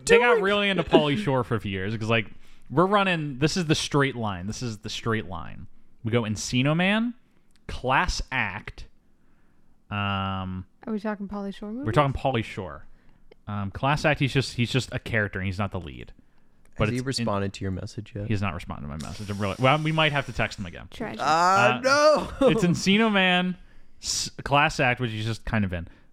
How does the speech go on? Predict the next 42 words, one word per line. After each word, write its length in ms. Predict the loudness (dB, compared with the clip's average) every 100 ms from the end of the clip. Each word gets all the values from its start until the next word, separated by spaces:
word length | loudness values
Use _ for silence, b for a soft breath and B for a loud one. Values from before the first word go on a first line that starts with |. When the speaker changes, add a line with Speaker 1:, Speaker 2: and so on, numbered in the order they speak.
| -16
Speaker 1:
But, 160 | -16 -4
so 100 | -4
it's 100 | -2
Encino 260 | 0 2
Man, 160 | 4 2
son-in-law, 720 | 0 4 4 4 2 0 -2 -4
in 140 | 0
the 120 | 2 2
army 340 | 2 0 -2
now, 400 | -6 -12 -12 -14 -16 -20 -6
which 220 | -2 -2
is, 140 | -4 0
you 140 | 2
Speaker 3:
Oh. 60 | 2
Speaker 1:
know, 160 | 0
coming 300 | 2 2 2
up. 180 | -2 -8 _ -12
Speaker 3:
I 80 | -10
actually 260 | -10 -12
like 220 | -16 -16 -18
that 100 | -18
movie. 260 | -18 -18 -20 -4
Speaker 1:
<laughs> 1400 | -4 -4 -8 -16 -18 -2 -2 0 -6 -6 -12 -8 -8 -6
We're 80 | 0
coming 220 | 2 2
up 120 | 2
on 100 | 0
In 140 | 0
the 100 | -2
Army 300 | 0 0 -2
now. 180 | -4 -4
We'll 80 | -2
be 80 | 0
talking 280 | 0 -2 -4
about 200 | -4 -6
it. 60 | -10 b -2
And 60 |
then 80 | 0
after 220 | 2 2 2
that, 160 | 2
he 80 | 2
does 220 | -2 -2